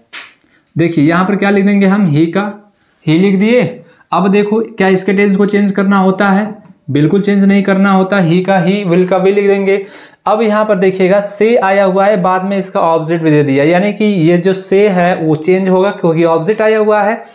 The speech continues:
तो ये reporting वर्ब आपका future में हो गया, से आया हुआ है, तो यहाँ पर से को किस में बदलेंगे, tell में बदलेंगे। अगर ये सेड होता तो हम told में बदल देते, तो tell हो गया। उसके बाद क्या लिखेंगे?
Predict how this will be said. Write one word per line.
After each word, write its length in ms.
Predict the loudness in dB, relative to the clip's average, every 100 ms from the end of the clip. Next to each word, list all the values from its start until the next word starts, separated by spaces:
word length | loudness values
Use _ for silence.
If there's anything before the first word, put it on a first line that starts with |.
| -20 -20 -6
तो 80 | 0
ये 180 | 2 2
reporting 500 | 0 0 0 0 0
वर्ब 320 | -2 -2 -4 -4
आपका 320 | -2 -2 -4
future 600 | -6 -8 -2 0 0 0
में 120 | 2
हो 120 | 2
गया, 240 | 2 0 -2 -6 -20 -14
से 240 | -2 0
आया 220 | 2 0 0
हुआ 220 | 2 2
है, 140 | 0
तो 120 | 0
यहाँ 200 | 0 0
पर 100 | 0 -4
से 320 | 0 0 0
को 200 | 0 -2
किस 240 | -2 0 0
में 100 | 2
बदलेंगे, 400 | 2 2 0 -2 -6 -20 _ _
tell 160 | 0 2
में 120 | 2
बदलेंगे। 460 | 2 2 2 0 -2 -6
अगर 200 | -2 0
ये 200 | 2 0
सेड 340 | 0 -2 -2 0
होता 340 | 0 0 -2
तो 120 | -2
हम 180 | 0 -2 0
told 240 | 0 2
में 120 | 2
बदल 240 | 0 2 0
देते, 240 | 0 -2 -6 -10 -20 _ _ -4
तो 80 |
tell 260 | -2 0 0
हो 140 | 2
गया। 180 | 2 2
उसके 240 | 0 0 0
बाद 160 | 0
क्या 120 | 0
लिखेंगे? 440 | 0 0 2 2